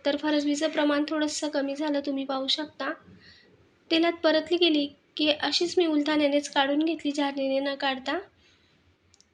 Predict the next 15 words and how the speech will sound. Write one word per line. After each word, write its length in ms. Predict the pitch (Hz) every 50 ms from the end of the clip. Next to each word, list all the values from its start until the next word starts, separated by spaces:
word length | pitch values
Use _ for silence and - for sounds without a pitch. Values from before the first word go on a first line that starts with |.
| _ _ _ _ _ _ _ _ _ _ - _ _ _ _ _ _ -
आता 240 | 269 277 285 311 302 302 - 349
तेल 200 | 339 339 339 339
जर 200 | 392 381 370 381
तुम्हाला 280 | 370 349 359 339 339 339
जास्त 340 | 339 311 285 - - -
वाटत 360 | 349 359 359 339 349 349 349 370
असेल 400 | 349 339 - 311 285 269 277 294 - - _ _ - - - - - _ _ _ _ _ - - - _ _
तर 140 | 320 311 302
यातील 360 | 320 311 285 294 302 311 311
थोडंसं 340 | 339 330 320 320 311 - 339 339
तेल 140 | 339 311 311
काढून 360 | 311 311 294 285 294 311 320 320
घेऊ 200 | 320 339 330 302
शकता 340 | 294 320 294 285 - 285 285
बाजूला. 440 | 285 269 262 262 269 262 277 320